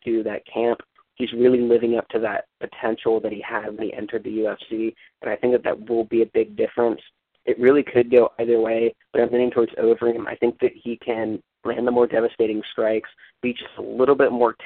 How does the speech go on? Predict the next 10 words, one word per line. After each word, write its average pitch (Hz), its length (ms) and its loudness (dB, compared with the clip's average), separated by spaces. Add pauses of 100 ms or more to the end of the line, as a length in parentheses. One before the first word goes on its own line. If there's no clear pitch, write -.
technical 123 680 2
with 120 120 -6
his 110 260 0
offense, 120 560 0 (220)
keep - 180 -4
the - 80 -2
fight 127 220 4
on 127 120 4
the 117 80 0 (100)
feet. 120 320 -2